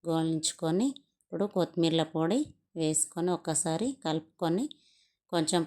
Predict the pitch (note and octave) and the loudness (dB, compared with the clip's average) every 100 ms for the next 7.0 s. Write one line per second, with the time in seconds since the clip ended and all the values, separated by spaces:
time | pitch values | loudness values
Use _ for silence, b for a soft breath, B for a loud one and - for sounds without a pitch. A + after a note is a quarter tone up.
0 | E3+ D#3+ - A3+ D4+ D#4+ F3+ E3 E3 - | 0 0 -2 -4 -4 -4 -2 0 0 0
1 | E3 E3 E3+ - D#3+ D#3 E3 D#3+ D#3+ D#3 | -2 0 -2 0 2 2 2 2 0 -2
2 | - E3 F3+ D#4+ - _ _ _ - D#3+ | -2 0 0 0 -4 _ _ _ -6 -6
3 | D#3 - E3 D#3+ D#3+ D#3 F3+ D#4+ - _ | -6 -4 -2 0 0 0 0 -2 -6 _
4 | _ _ - D#3+ F3 F#3+ F4 D4 D#3+ F3+ | _ _ -6 -4 0 0 0 0 -2 0
5 | F#3+ A3 F3 E3 F3+ F3 E3 D#3+ E3 D#3+ | 0 -2 0 2 4 4 4 4 4 4
6 | D#3+ - G3 G#3+ E3 D#3+ - - C4 | 2 0 0 2 2 0 -2 -4 -6